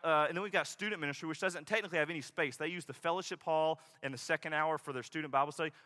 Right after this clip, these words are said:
Over a hundred kids coming in junior high and high school. By the way, what this, like, God's brought this influx of family. The gospel's gro-, going crazy. The vine is growing.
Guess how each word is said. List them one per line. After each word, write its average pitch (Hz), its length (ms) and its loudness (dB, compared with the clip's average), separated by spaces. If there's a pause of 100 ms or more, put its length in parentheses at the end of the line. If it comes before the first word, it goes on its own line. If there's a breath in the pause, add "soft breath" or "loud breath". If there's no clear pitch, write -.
Over 156 220 0
a - 40 2
hundred 190 380 -6
kids 196 260 -4
coming 123 240 -4
in 110 80 -8
junior 156 240 -6
high 147 80 4
and 143 100 4
high 147 80 4
school. 123 220 -10 (180 loud breath)
By 180 120 4
the 151 80 4
way, 147 40 -6
what 165 140 -2
this, - 300 -6
like, 147 180 -2
God's 170 260 4
brought 185 280 2
this 147 220 -6
influx 185 440 -4
of 151 80 -12
family. 180 380 -2
The 147 100 -6
gospel's 170 640 2
gro-, 151 300 -6 (140)
going 175 360 -2
crazy. 185 440 -4
The 151 100 -2
vine 165 420 2
is 160 140 -6
growing. 175 400 -4